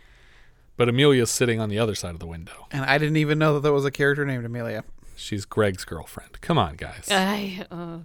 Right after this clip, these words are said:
Speaker 3: don't. <laughs>
Speaker 1: Jenny drives away from the school and has flashbacks of her mother drowning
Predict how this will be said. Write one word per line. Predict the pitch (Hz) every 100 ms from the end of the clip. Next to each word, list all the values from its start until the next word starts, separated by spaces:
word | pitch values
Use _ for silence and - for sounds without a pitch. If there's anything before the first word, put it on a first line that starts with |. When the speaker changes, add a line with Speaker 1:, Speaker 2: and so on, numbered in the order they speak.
| -
Speaker 3:
don't. | 151 180 - - - - - - -
<laughs> | 277 - - - - - - - -
Speaker 1:
Jenny | - 185 202
drives | 151 156 156
away | 135 147
from | - 127
the |
school | - - 135 117
and | 110
has | 120 -
flashbacks | - 131 143 - 110 -
of | 107
her | 107
mother | 127 123
drowning | 104 117 123 117 104